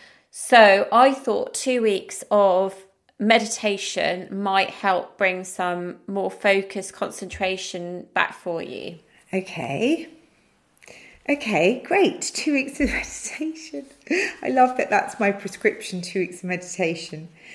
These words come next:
Speaker 2: Do you know what's so funny is you say that and my heart does slightly go, "Oh, no." I have tried to meditate many, many times and not done it successfully, actually.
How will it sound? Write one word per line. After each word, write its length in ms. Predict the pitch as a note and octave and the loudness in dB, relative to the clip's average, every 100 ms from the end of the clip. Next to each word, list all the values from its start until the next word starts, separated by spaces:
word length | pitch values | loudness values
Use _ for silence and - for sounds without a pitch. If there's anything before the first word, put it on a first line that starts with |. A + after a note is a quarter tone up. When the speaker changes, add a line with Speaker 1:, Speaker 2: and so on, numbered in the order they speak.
| - | -12
Speaker 2:
Do 80 | B3+ | 0
you 80 | D4+ | 2
know 60 | F4 | 4
what's 220 | D#4+ - | 2 2
so 120 | C#4 | 2
funny 280 | C#4+ C4+ G#3+ | 4 4 4
is 120 | F#3 | 2
you 80 | A3+ | -2
say 280 | - A#3+ B3 | 4 4 6
that 160 | G3+ - | 2 0
and 160 | F#3+ | -2
my 140 | G3+ G#3+ | 0 0
heart 380 | G3 G3 F3+ | 0 -2 -2
does 180 | - F#3 | -4 -4
slightly 360 | - F3+ E3+ E3 | -4 -2 -2 -2
go, 420 | D#3+ D#3+ D#3 D#3+ D#3+ - _ _ _ _ _ _ _ - | 0 0 0 -2 -6 -16 _ _ _ _ _ _ _ -16
"Oh, 60 | F#3 D#3 - - - - - - | -16 -14 -18 -20 -20 -20 -20 -18
no." 400 | A#3 A3+ - - - - - C#4+ D4 - - - - - - - - | -14 -10 -10 -10 -10 -8 -6 -8 -10 -10 -10 -8 -10 -12 -16 -12 -2
I 160 | G3+ G3 | 2 2
have 140 | G3 | 0
tried 300 | F#3+ G#3 G3+ | -2 -2 -2
to 80 | F3+ | -4
meditate 420 | F3+ - E3+ D#3+ | -8 -4 -2 -2
many, 180 | F#3 F3 | -2 -2
many 220 | F3 E3+ | -2 -2
times 500 | E3 E3+ D#3+ D#3+ D#3+ - _ - | -4 -2 -2 -4 -8 -16 _ -8
and 400 | F3 D#3+ D#3+ D#3+ _ - - | -4 -4 -4 -10 _ -16 -4
not 260 | F#3 - | -4 0
done 160 | G3+ F3 | -2 -2
it 100 | - | -4
successfully, 540 | - - F#3 - D#3+ | -8 -4 -6 -6 -8
actually. 460 | D3+ - D3 D3+ | -8 -8 -8 -8